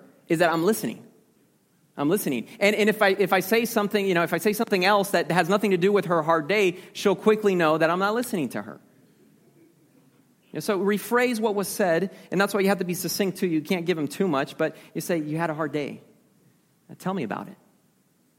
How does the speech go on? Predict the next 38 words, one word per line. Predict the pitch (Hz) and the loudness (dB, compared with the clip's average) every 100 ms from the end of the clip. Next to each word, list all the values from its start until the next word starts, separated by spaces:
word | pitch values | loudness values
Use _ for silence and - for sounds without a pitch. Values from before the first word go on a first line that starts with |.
| _ _ _ _ _ _ - - | _ _ _ _ _ _ -20 -4
Then | 156 151 | 0 0
they'll | 143 | 0
say | 156 | -2
something | 151 147 147 151 | -2 -4 -4 -6
else, | 123 - - - _ _ _ _ | -8 -10 -18 -20 _ _ _ _
you | 143 | -12
know, | 139 | -8
and, | 104 143 | -8 -6
and | 151 | -4
then | 156 | -2
you | 160 | -2
can | 175 147 | 0 -2
acknowledge, | 147 165 180 170 | 0 0 0 0
you, | 156 | -4
you | 170 | -2
can | 151 156 | -2 2
recognize | 185 190 185 170 | 2 2 0 0
that, | 165 - | -2 -2
that | - - - | -2 -2 -4
you | 151 | -2
can | 160 | 2
recognize | 156 190 190 165 160 | 2 2 2 0 0
and | 139 | 0
acknowledge | 143 165 185 165 | 2 4 4 2
that | 165 160 | 0 2
you | 156 | 2
are | 139 | 2
listening. | 165 196 165 110 - - - - - - | 0 -2 -4 -6 -6 -18 -20 -20 -20 -18
Um, | - 123 120 120 117 113 | -10 -4 -2 -2 -2 -4
and | - 143 | -4 -4
it | 151 165 | -4 -6
just | 190 - - | -6 -10 -8
rephrase | 175 202 - 214 214 156 151 | -2 -2 -2 -4 -2 -2 -2
what | 156 | -4
was | 165 | -4
said, | - 120 90 | -4 -6 -4
all | 131 | 0
right? | 151 | 0